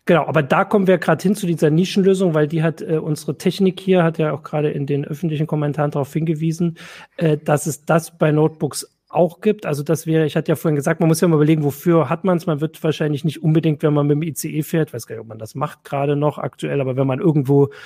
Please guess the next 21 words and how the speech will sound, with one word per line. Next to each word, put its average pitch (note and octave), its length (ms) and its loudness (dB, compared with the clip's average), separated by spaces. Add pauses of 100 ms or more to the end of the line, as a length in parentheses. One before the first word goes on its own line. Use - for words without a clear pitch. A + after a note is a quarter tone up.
(400)
äh, E3 60 -6
weiß C#3 400 0
ich C3+ 140 -4
nicht, C#3+ 160 0
beim C3 180 0
Bäcker E3 300 2
sitzt, D#3+ 320 -4
da C#3+ 120 2
wird D#3 140 -2
man D3+ 120 4
jetzt D3 160 2
vielleicht C#3 300 -2
nicht - 160 -2
die D3+ 100 -2
drei C#3 180 -2
D D#3 140 2
Spiele E3+ 380 0
spielen E3+ 420 2
oder C#3+ 240 0
irgendwie, C#3 520 -2
äh, C3+ 340 -4